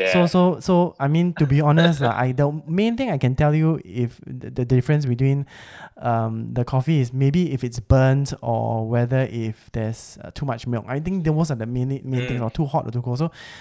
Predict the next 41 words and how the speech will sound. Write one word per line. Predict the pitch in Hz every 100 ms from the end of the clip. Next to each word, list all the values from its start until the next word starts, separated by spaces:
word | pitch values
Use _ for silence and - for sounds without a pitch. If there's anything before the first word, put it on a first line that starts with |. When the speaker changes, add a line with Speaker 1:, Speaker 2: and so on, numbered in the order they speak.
| -
Speaker 1:
um, | - 127 127 127
Speaker 2:
Yeah. | 98 143
Speaker 1:
I |
cannot | 147 160 180
tell | 170 165
you | 165 - 151 156
whether | 147 131
this | 139 135 143
bean | 117 131 135 139 139 139 139 - -
is | 82 117 117 - - - - - _
from | - 123 117
a | 113
particular | 113 117 123 139 135
place | 131 - 135 131 131 131 131 135 127 -
or | 117 113 113
the | 117 113
way | 131 143
they | 123
Speaker 2:
Okay. | -
Speaker 1:
cooked | 143 120 -
it | 143 101
is, | 113 113 - -
you |
know, | 127 120
correct. | - 120 -
So, | - 170 -
Speaker 2:
Yeah, |
yeah, | 98 190 - -
yeah. | 139 139
Speaker 1:
um, | 139 143 151
but | 156 156
I |
mean, | 208 262 185 202
yeah, | 240 151
I | 151
mean, | 214 254 - _ - _
actually, | 202 214 247 294
our | 139 147
behaviors | 143 147 170 170 190 196 - -
are | 123
very, | 127 131 147 156 156